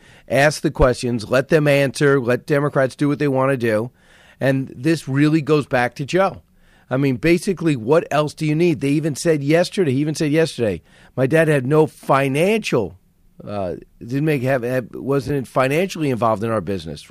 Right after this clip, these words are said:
Oh, excuse me. First, you never discussed it. Now you're saying that financially you were never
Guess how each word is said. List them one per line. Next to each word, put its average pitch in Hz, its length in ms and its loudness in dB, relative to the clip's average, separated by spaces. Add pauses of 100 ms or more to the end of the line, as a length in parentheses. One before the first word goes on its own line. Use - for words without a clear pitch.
Oh, 196 180 0
excuse 269 360 -4
me. - 160 -10 (340)
First, 254 320 2
you 262 80 2
never 196 280 0
discussed - 640 -2
it. - 240 -8 (340)
Now 208 280 4
you're 214 200 4
saying 180 380 -2
that 143 140 -4
financially 175 920 2
you 123 160 -4
were 127 80 0
never 120 360 0